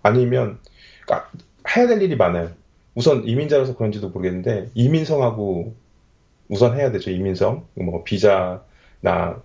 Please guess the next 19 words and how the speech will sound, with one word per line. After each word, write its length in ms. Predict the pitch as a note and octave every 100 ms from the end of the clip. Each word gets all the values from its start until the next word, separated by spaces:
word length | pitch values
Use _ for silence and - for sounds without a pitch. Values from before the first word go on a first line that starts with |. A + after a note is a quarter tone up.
| -
지금 280 | - G#2+ F#2
저희가 540 | G2 F#2+ F#2+ F#2 A2+ - _ _ _ - - _
뭐, 440 | F2+ E2+ E2+ - - -
갱신될 520 | A2+ A2+ A#2+ G#2 F2+
때마다 600 | A2+ G2+ F#2 F#2+ F2 E2+
그거 220 | G2+ F#2+
가서 380 | - G2 G2 - -
봐야 280 | - G2 F#2+
되고, 540 | G2 - F#2 F2 F#2 _ _ _ _ _ _ _
어, 460 | F2 E2 E2 D#2+ F2 - - -
그때마다 400 | - A#2+ D3+ B2
이민정 280 | A2 A#2 A#2
갈 160 | - G2
수는 200 | - G2
없으니까 560 | - F#2 E2 G2 F2+ F2
주로 360 | - G#2 G2 F2+
이제 260 | E2+ F2
온라인을 500 | F2 F#2+ G2+ F#2+ F2+
통해서 560 | F2 G#2+ F#2 F#2+ F2+ F2+